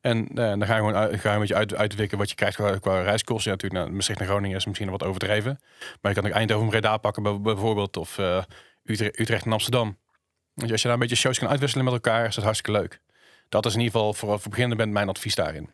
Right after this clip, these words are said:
Eh, je kan natuurlijk echt hardcore gaan targeten daar in die regio en hardcore gaan marketen.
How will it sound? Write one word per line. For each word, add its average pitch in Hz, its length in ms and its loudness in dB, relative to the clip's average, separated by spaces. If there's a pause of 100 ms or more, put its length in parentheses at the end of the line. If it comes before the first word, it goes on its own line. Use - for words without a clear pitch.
(760)
Eh, 98 280 -2
je 101 80 -2
kan 120 140 2
natuurlijk 113 340 -2 (560)
echt 104 180 -4
hardcore 120 400 0
gaan 98 100 -2
targeten 131 420 2
daar 120 300 2
in 120 60 -2
die 113 100 2
regio 110 500 2
en 101 140 -2
hardcore 107 460 -2
gaan 101 80 0
marketen. 113 520 -2